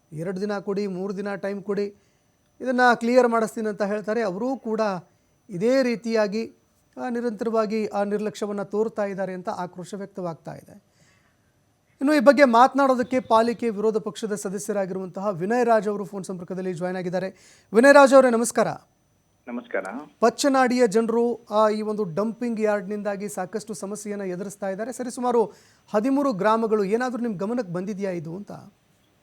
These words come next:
Speaker 2: ಅದು ಈ, ಈ ವಿಚಾರವನ್ನ ಅನೇಕ ಸಲ ನಾನೇ, ಆ, ಕೌನ್ಸಿಲ್ ಮೀಟಿಂಗ್ಗಳಲ್ಲಿ ನಾನು ಈ ವಿಚಾರವನ್ನ ಎತ್ತಿದ್ದೇನೆ.
Speaker 1: ಹ್ಮ್, ಹ್ಮ್.
Speaker 2: ಏನು ನಮ್ಮ ದಿನವಹಿ ಒಂದು ಮುನ್ನೂರೈವತ್ತು,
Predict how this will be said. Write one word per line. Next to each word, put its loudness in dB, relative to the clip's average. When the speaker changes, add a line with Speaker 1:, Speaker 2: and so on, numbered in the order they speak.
Speaker 2:
ಅದು 0
ಈ, -4
ಈ -6
ವಿಚಾರವನ್ನ 0
ಅನೇಕ -2
ಸಲ 2
ನಾನೇ, 0
ಆ, -2
ಕೌನ್ಸಿಲ್ 0
ಮೀಟಿಂಗ್ಗಳಲ್ಲಿ -2
ನಾನು -4
ಈ -8
ವಿಚಾರವನ್ನ 0
ಎತ್ತಿದ್ದೇನೆ. -10
Speaker 1:
ಹ್ಮ್, -4
ಹ್ಮ್. -10
Speaker 2:
ಏನು -2
ನಮ್ಮ 2
ದಿನವಹಿ 2
ಒಂದು 0
ಮುನ್ನೂರೈವತ್ತು, 0